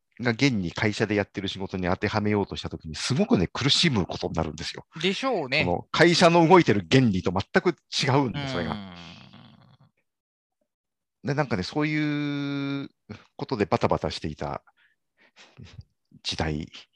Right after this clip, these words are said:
Speaker 1: として何かこう九十年代が記憶されてますね。なんか自分の中では。
Speaker 2: うん、だから日本の場合、もう本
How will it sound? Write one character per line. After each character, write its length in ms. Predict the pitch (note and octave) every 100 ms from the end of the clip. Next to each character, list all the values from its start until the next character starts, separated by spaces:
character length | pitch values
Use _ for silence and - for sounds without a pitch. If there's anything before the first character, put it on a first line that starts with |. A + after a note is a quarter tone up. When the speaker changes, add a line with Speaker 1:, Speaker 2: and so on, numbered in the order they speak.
| _ _ _ _ _ _ _ _ _ -
Speaker 1:
と 100 | G#2
し 100 | -
て 80 | -
何 180 | F2
か 100 | -
こ 120 | - E2+
う 20 |
九 160 | -
十 180 | F#2+ F#2
年 160 | F2 E2+
代 120 | D#2+
が 140 | D#2+ D#2
記 120 | F#2+
憶 160 | E2
さ 60 | -
れ 80 | D#2+
て 80 | D#2+
ま 120 | D#2
す 100 | -
ね。 60 |
な 100 | -
ん 20 | -
か 60 |
自 360 | - - F3+ -
分 80 | -
の 40 |
中 160 | - -
で 60 | -
は。 140 | - - -
Speaker 2:
う 40 | -
ん、 20 |
だ 60 |
か 760 | - - C#3+ D3 C#3+ C#3 C#3 C#3+
ら 60 | E3+
日 80 | G#3+
本 140 | A3
の 120 | G#3+
場 160 | F#3+ G3
合、 200 | G3 F3
も 180 | D#3+ D3+
う 20 |
本 260 | F3+ A3+